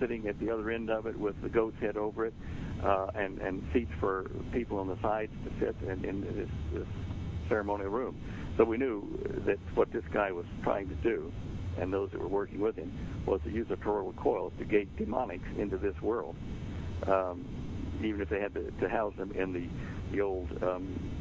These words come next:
jail cells that were there underneath the warehouse from the days of the shipping, you know, a hundred years before. They had old jail cells and storage bins that could lock off, and maybe that's where they were going to house these beings. I don't know. But that is what they were after. And I,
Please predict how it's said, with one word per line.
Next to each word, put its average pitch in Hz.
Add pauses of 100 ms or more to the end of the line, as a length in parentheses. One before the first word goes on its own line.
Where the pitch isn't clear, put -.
(140)
jail 110
cells 95
that 92
were 90 (280)
there 101
underneath 98
the 98
warehouse 92
from 87
the 85
days 92
of 87
the 90
shipping, 98 (200)
you 90
know, 87 (220)
a 98
hundred 92
years 92
before. 104 (560)
They 95
had 98
old 98
jail 101
cells 101
and 85
storage 107
bins 87
that -
could 87
lock 92
off, 90 (420)
and 98
maybe 98
that's 98
where 98
they 98
were 95
going 95
to 87
house 107
these -
beings. 80
I 101
don't 85
know. 98 (400)
But 87
that 120
is 104
what 104
they 101
were 92
after. 101
And 87
I, 92